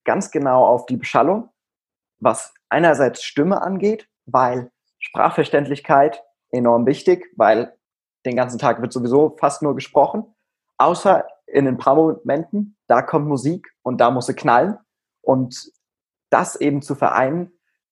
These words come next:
schaffen viele Systeme gar nicht. Dann Wahrnehmung schafft Wahrnehmung. Wenn die Leute dich richtig wahrnehmen, wirst du richtig wahrgenommen. Ist eigentlich klar und darf man sich trotzdem immer wieder, äh, ins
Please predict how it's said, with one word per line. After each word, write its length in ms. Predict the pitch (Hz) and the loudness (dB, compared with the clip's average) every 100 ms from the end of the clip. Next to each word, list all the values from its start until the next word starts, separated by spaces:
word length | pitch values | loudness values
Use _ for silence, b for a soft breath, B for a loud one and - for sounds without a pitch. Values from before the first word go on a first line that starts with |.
| _ | _
schaffen 460 | - 165 160 135 | 0 0 0 -4
viele 260 | - 139 131 | -2 0 0
Systeme 480 | 131 - 147 151 147 | -2 0 0 2 -2
gar 180 | - 135 | 0 0
nicht. 320 | 160 233 - _ _ _ _ _ _ | 0 -6 -14 _ _ _ _ _ _
Dann 360 | 127 135 202 202 _ _ | 2 2 0 -6 _ _
Wahrnehmung 640 | 117 123 127 196 185 170 156 | -2 2 2 0 -4 -6 -6
schafft 340 | - 143 - | -4 -4 -2
Wahrnehmung. 600 | 110 117 120 117 107 101 _ _ _ _ _ _ _ _ | 0 0 -2 -4 -6 -10 _ _ _ _ _ _ _ _
Wenn 200 | 123 123 | -2 0
die 80 | 127 | 2
Leute 320 | 123 135 151 | 4 4 2
dich 380 | 139 131 - - _ _ _ _ _ _ _ _ - | -4 -4 -8 -20 _ _ _ _ _ _ _ _ -8
richtig 320 | 160 - - | -2 -2 2
wahrnehmen, 540 | 131 156 165 175 170 - | 2 2 -2 -6 -8 -4
wirst 180 | 120 127 | -4 -2
du 40 | |
richtig 260 | 123 123 107 | -4 -6 2
wahrgenommen. 500 | 123 131 117 110 - | 2 2 -2 -4 -8
Ist 180 | 123 - | -12 -4
eigentlich 280 | 120 127 - | -4 -4 0
klar 400 | 131 160 - B B | 2 2 0 B B
und 160 | - 135 | -4 0
darf 140 | 123 | 0
man 120 | 131 | 0
sich 100 | 120 | -4
trotzdem 600 | 120 156 - 156 139 - _ _ _ _ | -6 -10 -4 -4 -4 -8 _ _ _ _
immer 260 | 139 139 | 0 2
wieder, 440 | 123 127 120 123 - _ _ | 2 2 2 0 -10 _ _
äh, 340 | 113 110 110 - | -2 0 -2 -4
ins 400 | 123 123 - _ | -12 -14 -16 _